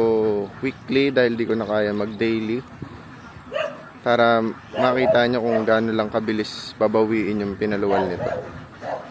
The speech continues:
So, yun lang muna guys. Nabanggit ko na lahat ng gastusin, tsaka yung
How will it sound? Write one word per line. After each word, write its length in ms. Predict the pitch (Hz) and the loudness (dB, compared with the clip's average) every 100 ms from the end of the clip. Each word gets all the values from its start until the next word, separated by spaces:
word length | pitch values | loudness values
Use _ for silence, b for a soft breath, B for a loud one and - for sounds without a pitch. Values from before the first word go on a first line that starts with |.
| - - - - - - - | -18 -18 -18 -18 -18 -18 0
So, 80 | 139 | 4
yun 160 | 143 | 6
lang 240 | 147 143 135 | 4 2 2
muna 160 | 127 | 2
guys. 400 | 113 117 131 - - | 2 2 2 -2 -6
Nabanggit 480 | 127 113 113 113 113 | -2 0 0 0 -2
ko 160 | - 113 | -2 0
na 80 | |
lahat 240 | 110 110 - | 0 0 0
ng 160 | 107 | 0
gastusin, 720 | 107 107 - 131 127 127 131 120 | 0 -2 -2 -2 0 0 0 -2
tsaka 320 | 101 107 104 | 0 2 0
yung 320 | 101 101 | 0 -4